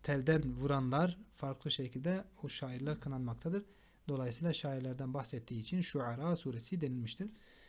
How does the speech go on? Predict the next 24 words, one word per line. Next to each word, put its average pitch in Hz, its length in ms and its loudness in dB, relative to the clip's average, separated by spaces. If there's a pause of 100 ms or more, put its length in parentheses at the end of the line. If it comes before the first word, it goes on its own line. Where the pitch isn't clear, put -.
(220)
Yirmi 160 360 6
yedinci 196 380 6
sure 185 360 6
Neml 196 220 10
suresidir. 165 640 4
Neml 196 360 8
kelime 160 440 4
manası 139 460 4
olarak 156 360 2 (400)
karınca 156 540 10 (100)
demektir. 127 480 0 (100)
On 170 140 6
sekizinci 147 440 2
ayette, 170 500 2 (540)
e, 151 40 -2
Hazreti 143 600 2
Süleyman 151 420 6
aleyhisselam 139 640 2
ordusuyla 131 460 2
geçtiği 131 460 2
zaman 156 380 4 (520)
bir 156 180 4
karıncadan 143 560 6
bahsedilir. 127 580 0